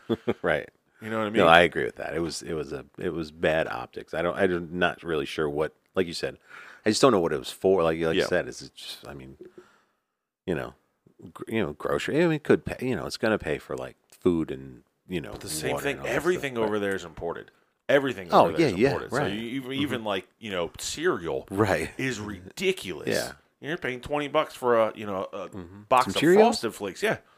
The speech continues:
Speaker 1: Really? Twenty
Speaker 2: Yeah.
Speaker 1: bucks for some Cheerios?
Speaker 2: Serious. It's, yeah,
Speaker 1: Mm.
Speaker 2: absolutely.
Speaker 1: Yeah.
Speaker 2: Another thing, right? A smart city conference was held there in January. You know what a smart city conference
Speaker 1: Oh,
Speaker 2: is?
Speaker 1: when the green lights were there?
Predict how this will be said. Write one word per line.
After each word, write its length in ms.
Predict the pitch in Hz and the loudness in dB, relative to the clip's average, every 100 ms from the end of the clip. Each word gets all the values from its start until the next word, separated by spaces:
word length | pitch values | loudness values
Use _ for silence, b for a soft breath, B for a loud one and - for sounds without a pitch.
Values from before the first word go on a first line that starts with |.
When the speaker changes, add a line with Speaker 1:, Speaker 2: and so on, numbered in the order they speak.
| - | -4
Speaker 1:
Really? 300 | 254 339 330 | 0 2 0
Twenty 240 | - - 302 | 0 0 2
Speaker 2:
Yeah. 20 | |
Speaker 1:
bucks 180 | 320 - | 0 -2
for 100 | 127 | -6
some 140 | 85 | -4
Cheerios? 580 | 233 320 311 302 285 - | -2 -2 -2 -4 -8 -12
Speaker 2:
Serious. 440 | - 85 - - _ _ - | -10 -6 -8 -10 _ _ -10
It's, 260 | 104 - - | -8 -10 -10
yeah, 180 | 98 113 | -2 -2
Speaker 1:
Mm. 60 | 80 - | -4 -4
Speaker 2:
absolutely. 520 | 98 - 92 104 78 _ | -4 -4 -6 -6 -8 _
Speaker 1:
Yeah. 120 | - - _ _ _ - | -18 -18 _ _ _ -12
Speaker 2:
Another 320 | - 113 123 117 | -6 2 2 2
thing, 220 | 92 80 | -2 -4
right? 220 | 90 98 - | -2 -2 -4
A 40 | - | -8
smart 480 | - 113 113 143 | -8 0 2 2
city 300 | - 117 120 | 0 -4 -4
conference 680 | 117 - 107 92 - 82 - | -6 -4 -2 -2 -4 -12 -10
was 140 | 80 | -12
held 300 | - 90 87 | -4 -2 -2
there 240 | 82 85 87 | -4 -4 -4
in 140 | 82 76 | -10 -14
January. 680 | - 71 71 69 - - _ | -12 -12 -12 -16 -20 -20 _
You 60 | |
know 40 | 98 | -4
what 40 | |
a 40 | 110 | -4
smart 280 | - 113 - | -2 -6 -6
city 160 | 117 113 | -8 -6
conference 440 | 117 120 117 143 | -6 -6 -8 -10
Speaker 1:
Oh, 40 | |
Speaker 2:
is? 100 | 143 | -6
Speaker 1:
when 160 | 85 92 | -6 -6
the 80 | 101 | -6
green 240 | 98 95 | -6 -4
lights 240 | 92 120 - | -4 -6 -4
were 80 | |
there? 240 | 202 247 | -2 -2